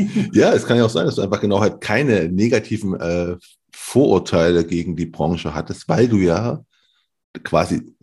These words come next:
Speaker 2: ne, das, das, ähm, aus, aus, aus erster Hand mitbekommen hast, ne?
Speaker 1: Ja,
Speaker 2: Das
Speaker 1: richtig.
Speaker 2: ne? Ähm, aber wie ist es so, wenn man als, als Sohn beim Vater einsteigt, so in dieses Unternehmen? Ich, ich weiß halt nicht, ist man, ist man dann, äh,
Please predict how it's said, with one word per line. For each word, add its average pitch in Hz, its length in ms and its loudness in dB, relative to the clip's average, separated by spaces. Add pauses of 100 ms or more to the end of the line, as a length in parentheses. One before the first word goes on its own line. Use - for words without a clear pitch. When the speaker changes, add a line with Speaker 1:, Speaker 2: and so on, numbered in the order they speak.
(120)
Speaker 2:
ne, 92 180 -6
das, - 280 -4
das, - 180 -4
ähm, - 200 -6 (240)
aus, 90 320 -2
aus, 87 160 -2
aus 92 180 0
erster 101 280 -2
Hand 117 180 -2
mitbekommen 85 600 -4
hast, - 180 -8
ne? 120 160 -8 (540)
Speaker 1:
Ja, 127 100 0
Speaker 2:
Das 123 180 -4
Speaker 1:
richtig. 82 460 -6 (380)
Speaker 2:
ne? 92 260 -8 (240)
Ähm, 107 320 2
aber 95 160 0
wie 104 60 0
ist 104 120 -2
es - 80 -12
so, 123 80 2
wenn 95 80 2
man 80 100 0
als, 85 120 -4
als - 240 -4
Sohn 131 300 4
beim 110 160 2
Vater 107 400 -2
einsteigt, 107 480 -4
so 131 160 -6
in 127 100 -4
dieses 120 240 -2
Unternehmen? 117 540 -6 (100)
Ich, 98 120 -2
ich 95 160 -2
weiß 117 200 2
halt 131 140 0
nicht, 87 100 -4
ist - 160 -4
man, 117 240 0
ist 113 140 -4
man 131 120 0
dann, 117 180 0
äh, 107 340 0